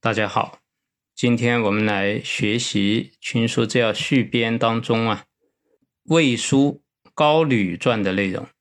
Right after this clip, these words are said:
高吕呢，字延世，本名啊高驴，是渔阳雍卢人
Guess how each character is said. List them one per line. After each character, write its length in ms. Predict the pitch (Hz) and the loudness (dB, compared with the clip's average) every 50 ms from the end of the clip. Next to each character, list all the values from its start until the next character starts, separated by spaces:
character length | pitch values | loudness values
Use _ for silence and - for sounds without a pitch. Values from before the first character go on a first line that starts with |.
| _ _ _ _ _ _ _ _ _ _ _ _ _ _ _ _ _ _ _ _ _ _ | _ _ _ _ _ _ _ _ _ _ _ _ _ _ _ _ _ _ _ _ _ _
高 200 | - 127 117 117 | -2 2 2 2
吕 180 | 120 120 98 92 | 2 0 0 -2
呢， 160 | 95 104 104 | -2 -2 -4
字 380 | 104 - - 120 107 104 98 92 | -4 -2 -2 0 0 0 0 -2
延 280 | 107 107 98 98 107 | -2 -2 -2 -2 -2
世， 380 | 117 123 - 165 151 131 - _ _ _ _ _ _ _ _ _ _ _ _ _ _ _ _ _ _ _ | -2 -2 0 0 0 0 -2 _ _ _ _ _ _ _ _ _ _ _ _ _ _ _ _ _ _ _
本 220 | - 117 110 101 | -4 -2 -2 -2
名 340 | 98 98 98 98 101 104 117 120 | 0 0 0 0 0 0 0 -2
啊 140 | 107 98 - - _ _ _ _ | -4 -6 -10 -16 _ _ _ _
高 240 | - - 123 123 123 | -2 0 2 2 2
驴， 480 | 123 113 107 98 98 104 127 160 - _ _ _ _ _ _ _ _ _ _ | 0 0 0 0 0 0 -2 -2 -4 _ _ _ _ _ _ _ _ _ _
是 360 | - - - 117 110 104 101 - | -12 -6 -2 -2 0 0 0 -2
渔 240 | 113 107 107 127 | -2 -2 0 0
阳 260 | 127 110 101 101 107 - - | 0 0 -2 -4 -4 -4 0
雍 260 | 143 147 147 147 139 | 0 2 4 4 2
卢 160 | 113 95 101 | 2 2 0
人 260 | 95 - - - - | -2 -4 -4 -8 -16